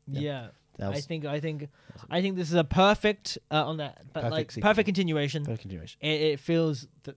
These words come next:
Speaker 2: right, like,
Speaker 1: Bigger
Speaker 2: at
Speaker 1: budget,
Speaker 2: home.
Speaker 1: bigger budget, better cinematography. Like, the, uh, acting is better. Just, it feels like a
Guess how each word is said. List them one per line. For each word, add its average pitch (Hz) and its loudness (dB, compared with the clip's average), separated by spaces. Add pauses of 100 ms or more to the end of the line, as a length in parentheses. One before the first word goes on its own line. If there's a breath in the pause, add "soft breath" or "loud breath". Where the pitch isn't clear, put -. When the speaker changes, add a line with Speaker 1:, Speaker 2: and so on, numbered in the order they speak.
(120)
Speaker 2:
right, 190 4 (340)
like, 143 -6
Speaker 1:
Bigger 160 4
Speaker 2:
at 143 2
Speaker 1:
budget, 151 6
Speaker 2:
home. 139 -12
Speaker 1:
bigger 135 0
budget, 135 4
better 123 4
cinematography. 117 0 (220)
Like, 104 -4 (120)
the, 101 0
uh, 92 -2
acting 117 0
is 107 -4
better. 110 -2
Just, 107 -8
it 117 -12
feels 127 2
like 110 0
a 98 -2